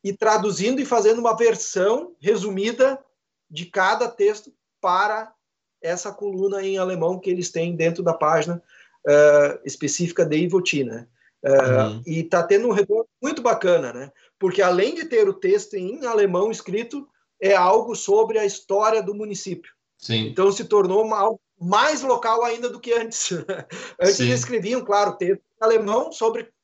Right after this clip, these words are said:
Speaker 1: temas variados. Podiam falar sobre uma viagem que fizeram pra Europa, muitos deles escreviam sobre experiências que tiveram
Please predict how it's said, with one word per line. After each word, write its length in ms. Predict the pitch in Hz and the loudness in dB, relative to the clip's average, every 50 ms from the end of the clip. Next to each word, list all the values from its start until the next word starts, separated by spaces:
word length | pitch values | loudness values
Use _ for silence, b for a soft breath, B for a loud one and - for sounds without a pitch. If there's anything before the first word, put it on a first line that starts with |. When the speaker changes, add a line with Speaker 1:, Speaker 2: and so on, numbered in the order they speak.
| _ | _
Speaker 1:
temas 360 | - 208 214 233 247 240 220 | 2 2 2 2 2 -2 -4
variados. 680 | 196 240 262 262 254 220 214 202 147 131 - - - b b b b b b _ _ | -2 -2 -2 0 2 2 2 2 0 -2 -8 -18 -20 b b b b b b _ _
Podiam 340 | - 180 151 156 196 220 196 - | -10 -8 -2 0 0 0 0 -2
falar 280 | - 196 180 185 202 | 0 2 2 2 2
sobre 200 | 196 - 196 170 | 0 -2 -6 -8
uma 160 | 170 180 175 156 | -8 -6 -8 -4
viagem 440 | 143 147 147 170 285 294 - 170 | -2 0 0 2 0 0 -2 -6
que 100 | 147 - | -12 -16
fizeram 420 | - 151 135 131 147 156 156 156 135 | -16 -14 -6 -4 -4 -2 -2 -6 -8
pra 160 | - 139 135 | -8 -4 -4
Europa, 720 | 143 143 131 131 143 165 180 180 170 - - 135 131 131 127 | -2 -2 0 2 2 4 4 4 2 2 -2 -2 -4 -4 -6
muitos 360 | 131 139 160 190 - - 185 | -8 -6 -6 -6 -6 -6 -6
deles 240 | 147 170 180 180 165 | -2 -2 -2 -2 -2
escreviam 440 | 160 - - 160 147 135 139 185 185 | -6 -8 -6 -6 -6 -4 -2 -4 -2
sobre 180 | 180 - 180 156 | 0 -2 -2 -2
experiências 580 | 143 - - 151 147 160 180 175 170 170 156 - | -4 -4 -2 0 0 0 0 -2 -4 -6 -8 -10
que 60 | - | -10
tiveram 500 | - 147 135 147 156 160 160 165 143 | -10 -2 2 4 4 6 4 4 2